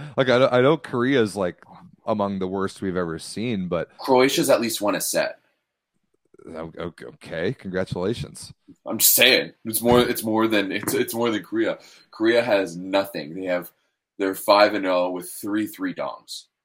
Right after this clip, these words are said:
Speaker 2: So
Speaker 1: Five
Speaker 2: I
Speaker 1: three
Speaker 2: wanna see
Speaker 1: dongs. Yeah, they're, they're, they're,
Speaker 2: Sorry,
Speaker 1: Korea's
Speaker 2: five
Speaker 1: bad.
Speaker 2: dongs, yeah.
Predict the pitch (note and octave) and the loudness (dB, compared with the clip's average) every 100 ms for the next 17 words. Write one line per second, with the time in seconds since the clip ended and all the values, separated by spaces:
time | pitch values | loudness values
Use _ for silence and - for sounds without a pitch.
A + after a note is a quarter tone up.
0 | _ - F2+ D#2 - _ _ _ _ _ | _ -4 0 0 -4 _ _ _ _ _
1 | _ _ _ _ _ _ - F#2+ F#2+ F2+ | _ _ _ _ _ _ -6 0 0 0
2 | - E2+ D#2+ D#2 D#2+ - F#2+ E2+ F2+ F2+ | -4 -4 -2 -2 -4 -6 -4 -2 -2 0
3 | G2+ A2 G#2 C3 D3 - - - F#2 G3+ | 2 0 2 0 0 -6 -12 -6 2 4
4 | B3+ - D3 A#2 - - - | 4 4 4 4 0 -16 -20